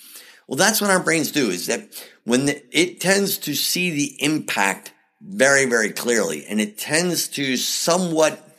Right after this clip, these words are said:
hide the likelihood. And, and there's a lot of good reasons for that. And so there's, that's where the tools come in that help us,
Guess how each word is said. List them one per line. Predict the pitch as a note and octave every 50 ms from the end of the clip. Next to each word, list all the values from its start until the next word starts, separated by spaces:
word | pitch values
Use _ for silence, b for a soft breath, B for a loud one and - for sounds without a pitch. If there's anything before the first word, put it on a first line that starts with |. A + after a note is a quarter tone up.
| B B B B B B B B B B
hide | B - - D#3 F3 F3+ D3 G#2+ F2 D#2+ D#2 D2+ - - _ -
the | A2 G#2+
likelihood. | A2 G#2+ A2+ A#2+ G#2+ - F#2 E2 D2+ - D#2+ C#2 - - - _ _ _ _ _ _ _ _ _ _ -
And, | - F#3 G3 -
and | F3 F#3+ F#3
there's | F3 D3
a | E3+
lot | E3 E3 E3+ E3+
of | C#3+
good | D#3 E3
reasons | D3 C#3+ B2 G#2 G#2 F#2 -
for | G2
that. | F2+ D#2+ D#2 - _ _ - -
And | - -
so | - C#3
there's, | B2+ D3+ D#3 E3+ E3+ - - -
that's | - D3+ D#3 D#3 - -
where | D#3 D3+ C#3+ C#3
the | A3+ A3 -
tools | - - - - - C#3+ D3 D#3 D#3 D#3 D3+ - -
come | - C3+ B2 B2+
in | B2+ B2 B2 A#2+
that | G#2 G2+ G2+ - -
help | - B2+ B2+ B2+ A2+
us, | G#2 - - -